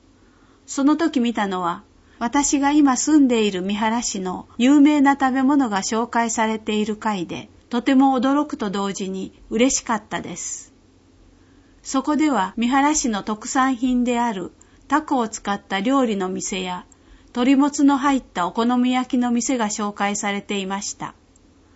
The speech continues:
その店に行った有名人は、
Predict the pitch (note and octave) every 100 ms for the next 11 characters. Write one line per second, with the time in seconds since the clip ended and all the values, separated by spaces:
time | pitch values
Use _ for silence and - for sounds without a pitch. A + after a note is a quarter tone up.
0 | _ _ - - C#4 D4+ D4+ D4+ E4 D4
1 | B3+ A3 - G#3 A3 A3 A#3 B3 A3 G3+
2 | F#3+ F#3+ F#3+